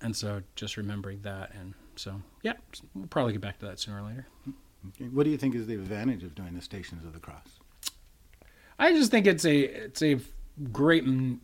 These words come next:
Speaker 1: memory tool to help people remember all the stops that Jesus was making as he was on his way to his crucifixion. Uh, and there's a kind of an, a sense of intention there, so it feels a little bit, like, kinda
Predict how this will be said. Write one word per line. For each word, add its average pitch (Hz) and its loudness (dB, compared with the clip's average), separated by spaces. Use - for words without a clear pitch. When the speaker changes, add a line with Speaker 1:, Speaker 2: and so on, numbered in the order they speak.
Speaker 1:
memory 139 4
tool 147 2
to 143 -6
help 131 0
people 127 -4
remember 120 -2
all 113 -4
the 110 -4
stops 113 -4
that 104 -10
Jesus 107 -6
was 104 -10
making 120 -4
as 110 -6
he 113 -6
was 104 -6
on 117 2
his 98 -2
way 110 -2
to 117 -2
his 110 -4
crucifixion. 117 -4
Uh, 104 -4
and 110 -4
there's 117 -2
a - -10
kind 131 -2
of 110 -2
an, 104 -4
a - 2
sense 147 6
of 120 -2
intention 139 0
there, 156 -2
so 156 -2
it 135 -4
feels 147 4
a 123 2
little 127 2
bit, 120 -2
like, 117 -4
kinda 113 -4